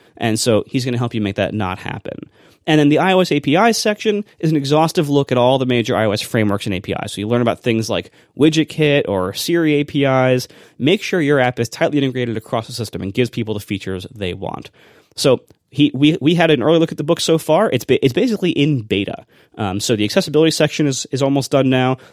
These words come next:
The design section is gonna be, I think, be next. And when you get beta access to this,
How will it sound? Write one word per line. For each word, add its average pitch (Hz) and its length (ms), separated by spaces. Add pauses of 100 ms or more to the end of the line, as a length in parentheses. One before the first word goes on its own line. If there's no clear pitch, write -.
The 98 60
design 110 240
section 127 240
is 117 40
gonna 117 140
be, 110 160
I 113 80
think, 117 160
be 107 80
next. 117 400 (320)
And 120 220
when 127 180
you 220 100
get 151 380
beta 151 240
access - 480
to 165 240
this, - 320